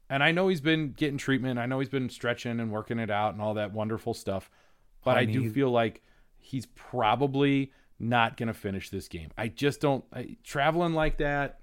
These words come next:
Speaker 1: I, I, I don't see it happening. So, um,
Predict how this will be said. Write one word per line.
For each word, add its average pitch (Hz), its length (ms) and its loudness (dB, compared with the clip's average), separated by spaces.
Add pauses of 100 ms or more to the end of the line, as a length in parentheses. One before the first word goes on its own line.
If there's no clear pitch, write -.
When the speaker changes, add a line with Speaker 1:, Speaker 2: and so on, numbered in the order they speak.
Speaker 1:
I, 110 160 -8 (580)
I, 117 220 -4
I 131 140 4
don't 120 180 0
see 104 160 -4
it 95 80 -6
happening. 82 460 -10
So, 101 400 -4 (560)
um, 107 480 0